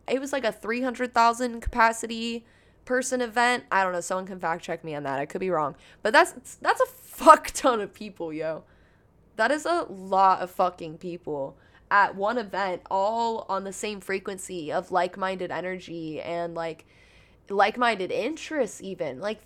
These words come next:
think about that. Think of at least, like, a fraction of those people who could, who could wanna be your friends and are out there in this universe just waiting for you to meet them and connect with them.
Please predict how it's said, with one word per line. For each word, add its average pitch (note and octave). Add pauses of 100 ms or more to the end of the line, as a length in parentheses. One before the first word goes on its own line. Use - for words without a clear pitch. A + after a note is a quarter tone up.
(120)
think F#4
about A3
that. - (800)
Think F4
of F4
at D#4
least, D4
like, C#4+
a G3+
fraction D4+
of A#3
those G#3+
people G3+
who G#3
could, F3+
who A3
could A3+
wanna A#3+
be B3+
your A3+
friends F#3+
and F#3
are F3
out F#3
there G3
in F#3
this F3
universe E3+
just F3
waiting F3
for F3
you E3
to D#3+
meet F3
them D#3
and F3
connect F3+
with D#3+
them. -